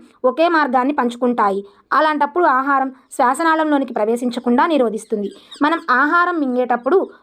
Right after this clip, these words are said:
ఒక మూత వంటి కవాటం శ్వాసనాళం యొక్క మార్గాన్ని మూసివేసి ఆహారాన్ని ఆహార నాళంలోనికి వెళ్ళేలాగా చేస్తుంది. ఒకవేళ అనుకోకుండా ఆహారం శ్వాసనాళంలోనికి ప్రవేశిస్తే మనకు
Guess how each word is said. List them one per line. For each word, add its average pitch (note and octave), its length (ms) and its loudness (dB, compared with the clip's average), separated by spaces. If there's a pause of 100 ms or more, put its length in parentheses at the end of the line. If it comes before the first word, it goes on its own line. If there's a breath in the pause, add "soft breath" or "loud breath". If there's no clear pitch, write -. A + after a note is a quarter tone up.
ఒక C#4+ 100 0
మూత C#4+ 400 2
వంటి E4 260 0
కవాటం A#3+ 460 0
శ్వాసనాళం D#4+ 840 0
యొక్క D#4 180 0
మార్గాన్ని A#3 720 0 (240 loud breath)
మూసివేసి C#4+ 640 0 (120)
ఆహారాన్ని C#4 720 2 (240 loud breath)
ఆహార C#4 300 2
నాళంలోనికి C#4+ 640 0
వెళ్ళేలాగా A#3 600 2
చేస్తుంది. A3+ 400 -6 (300 soft breath)
ఒకవేళ D4+ 340 2 (100)
అనుకోకుండా E4+ 720 0
ఆహారం C4+ 460 0
శ్వాసనాళంలోనికి D#4+ 1040 -2
ప్రవేశిస్తే A#3+ 520 -2
మనకు A#3+ 400 -4